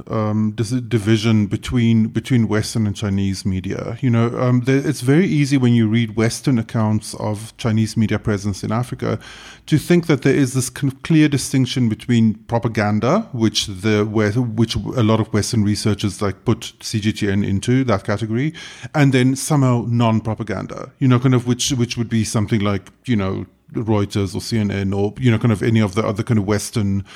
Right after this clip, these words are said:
um, news services. In a lot of cases, what, what that obscures is that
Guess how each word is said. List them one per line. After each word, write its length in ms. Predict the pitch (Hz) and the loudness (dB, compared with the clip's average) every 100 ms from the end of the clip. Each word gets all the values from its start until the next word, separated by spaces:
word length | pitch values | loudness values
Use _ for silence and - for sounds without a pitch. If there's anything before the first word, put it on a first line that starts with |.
| - - - | -20 -20 -10
um, 240 | 127 117 113 123 | -2 0 2 4
news 240 | 131 131 | 4 4
services. 600 | - 107 98 - - - - - - - | 2 -2 -2 -6 -10 -12 -18 -20 -20 0
In 100 | 175 | 4
a 60 | 165 | 4
lot 160 | 156 175 | 4 0
of 140 | 220 | -2
cases, 520 | 208 196 - 190 160 | 0 0 2 0 0
what, 240 | 135 139 139 | -2 -4 -2
what 200 | 135 135 | -2 0
that 200 | 143 165 | -2 -2
obscures 840 | 147 - - - 151 110 98 98 | -8 -8 -10 -2 0 2 0 -4
is 220 | 139 127 | -6 -4
that 180 | 147 135 | -2 -2